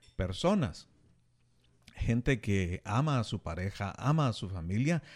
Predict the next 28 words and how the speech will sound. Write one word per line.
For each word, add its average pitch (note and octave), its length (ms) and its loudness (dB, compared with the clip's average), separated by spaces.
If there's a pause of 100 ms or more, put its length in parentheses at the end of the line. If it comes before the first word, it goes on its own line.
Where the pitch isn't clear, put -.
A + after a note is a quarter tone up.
(260)
y A#2+ 140 4
aún C3 440 4
aman C#3 320 4
a G2 140 0
Dios, D#3+ 320 0
pero A2 240 0
se G2+ 160 -2
han B2 160 2
descuidado, G2+ 840 2 (120)
Yesenia. D#2+ 500 -8 (380)
Se - 140 2
han A#2+ 100 6
descuidado A2+ 720 2
de F2 380 -6 (120)
Dios, C3+ 400 4
de A#2 120 0
su F#2 160 -4
vida G#2+ 180 2
espiritual. F#2 520 -2
Entonces, B2+ 520 -2 (920)
una, D3 420 4
no C3 160 6
es D#3+ 160 4
un E3 100 4
error A2 460 4
porque A2 420 2 (1120)
no C3 240 6
queremos C3+ 540 2